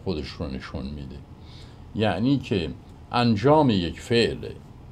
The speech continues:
انجام یک کنش اختیاری است، واکنش جبری است.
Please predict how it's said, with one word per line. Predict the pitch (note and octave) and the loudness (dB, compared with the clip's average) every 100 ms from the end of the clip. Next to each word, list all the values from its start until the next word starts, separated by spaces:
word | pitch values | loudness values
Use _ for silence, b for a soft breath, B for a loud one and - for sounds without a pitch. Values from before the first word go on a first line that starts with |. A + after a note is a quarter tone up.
| - | -8
انجام | G#2+ F#2+ F2 A#2 B2 A2 | -4 -2 0 2 2 2
یک | G2+ - | 0 -4
کنش | - A2 G#2+ A2+ - - - - - - - - - - - - - - - - | -2 2 4 2 0 -10 -14 -18 -18 -18 -18 -18 -18 -18 -18 -20 -20 -20 -14 -6
اختیاری | G2+ - G#2 F2 F2 A#2+ | -6 -4 0 2 2 0
است، | C#3 - - - - - - - - - - - - - - - - - E2 | -2 -8 -16 -20 -20 -20 -20 -20 -20 -20 -20 -20 -20 -20 -20 -18 -16 -14 2
واکنش | A2+ A#2+ A2+ C3+ C#3+ E3 - | 8 8 6 2 4 4 2
جبری | A2+ F2+ D#2 E2+ - | 4 4 2 -6 -6
است. | - - | -10 -12